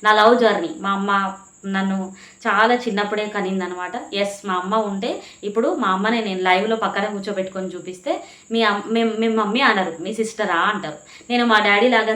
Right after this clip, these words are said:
చాలా హైట్ పెరిగాను, మా మమ్మీ కాస్త షార్ట్ ఉంటది. కానీ మా మమ్మీ నేను ఎక్కడికి వెళ్ళినా కూడా ఏమనేవాళ్ళంటే,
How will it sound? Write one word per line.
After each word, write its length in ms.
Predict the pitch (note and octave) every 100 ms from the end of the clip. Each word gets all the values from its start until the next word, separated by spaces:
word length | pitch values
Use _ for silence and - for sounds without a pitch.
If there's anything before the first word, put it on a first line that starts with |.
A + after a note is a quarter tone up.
| G#3
చాలా 120 | F3+
హైట్ 340 | F3+ F#3 G3 G#3+
పెరిగాను, 400 | F#3 F3 E3+ C4
మా 60 | A#3+
మమ్మీ 280 | F#3+ F3+ G#3+
కాస్త 300 | G#3+ F#3+ F#3+
షార్ట్ 400 | - F3 F#3 F#3+
ఉంటది. 360 | F3+ F#3 D#4 - - -
కానీ 160 | B3 C#4
మా 120 | B3+
మమ్మీ 320 | G#3+ G#3 B3+ C#4+
నేను 160 | B3+
ఎక్కడికి 480 | A3+ F#3 - C#4 C4+
వెళ్ళినా 380 | B3 G#3 F#3 E3
కూడా 320 | E3+ A3+ E4+ - -
ఏమనేవాళ్ళంటే, 960 | A3 C#4+ C4 A3+ G3 F3+ F3 F#3+ D#4